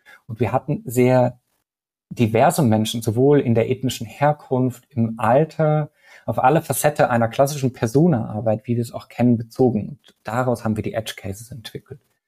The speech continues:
Sowohl jemand, der sehr alt ist und Kritiker, sehr jung und gleichzeitig Liebhaber, jemand, der in der City wohnt, aber gleichzeitig Menschen, die auf dem Land herkommen. Und die haben sich alle in Berlin getroffen.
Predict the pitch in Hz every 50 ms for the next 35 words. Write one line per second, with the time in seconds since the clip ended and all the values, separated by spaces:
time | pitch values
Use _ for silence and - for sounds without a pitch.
0 | _ _ _ _ _ - - 117 117 113 113 107 101 101 98 95 104 113 131 147
1 | - 127 123 123 123 123 - - 131 120 - - - 107 - - - 170 - -
2 | 156 147 - - 127 127 123 - _ _ _ _ _ - 110 110 110 107 107 117
3 | 127 139 143 123 113 110 110 110 107 110 110 110 - - 107 104 110 104 - -
4 | _ _ _ _ _ - 113 117 147 165 165 - - 131 123 123 123 120 113 110
5 | 107 104 104 107 104 110 104 - - 147 151 160 151 127 135 - - 127 - -
6 | 127 120 120 120 123 127 123 - - 95 107 98 - 104 104 113 123 - - -
7 | 123 120 117 117 - - _ - 113 110 110 113 - 107 113 110 110 110 107 98
8 | - 107 98 104 120 143 139 - 139 135 135 - - 135 131 123 _ _ _ _
9 | - - 139 170 190 185 165 151 - 151 160 170 160 135 131 123 127 151 139 117
10 | - - - - - _ _ - _